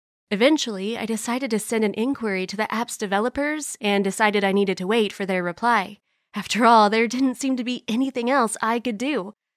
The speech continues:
I thought it was just a mistake or something like that, until my best friend called me. She was freaking out, and I asked her what was going on. Casey, my friend, explained that my account had been deleted and that she couldn't access any of my videos.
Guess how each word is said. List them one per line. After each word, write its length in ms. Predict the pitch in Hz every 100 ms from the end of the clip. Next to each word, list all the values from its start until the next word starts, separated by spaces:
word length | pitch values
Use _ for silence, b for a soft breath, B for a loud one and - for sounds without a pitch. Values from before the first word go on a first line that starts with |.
| -
I 60 | 262
thought 180 | 330
it 80 | 359
was 120 | 349
just 200 | 330 294
a 40 | 302
mistake 600 | 277 - 247 302 330 202
or 100 | 175
something 360 | 208 190 196
like 180 | 190 180
that, 440 | 185 170 - - - -
until 420 | 190 190 208 208
my 200 | 202 185
best 300 | 190 190 -
friend 400 | - 220 180 202
called 300 | 214 214 214
me. 300 | 180 170 180 _ _ _ _ -
She 300 | - 294 330
was 220 | 330 -
freaking 500 | - 247 240 220 214
out, 360 | 202 170 - -
and 160 | 220
I 60 | 240
asked 300 | 226 277 -
her 100 | 285
what 120 | 269
was 140 | 269
going 280 | 233 269 247
on. 320 | 254 233 - - _ _ _ -
Casey, 480 | 262 277 - 190
my 220 | 185 180 180
friend, 420 | 262 247 185 185
explained 520 | - - - 285 294
that 100 | 277
my 100 | 240
account 460 | 226 208 226 269 254
had 160 | 247
been 160 | 247 247
deleted 560 | 220 220 302 269 170 -
and 140 | 247
that 120 | 269
she 160 | - 269
couldn't 340 | - 320 339 -
access 480 | 247 - 285 262 -
any 260 | 285 339 220
of 140 | 202
my 160 | 220 233
videos. 560 | 294 311 190 170 -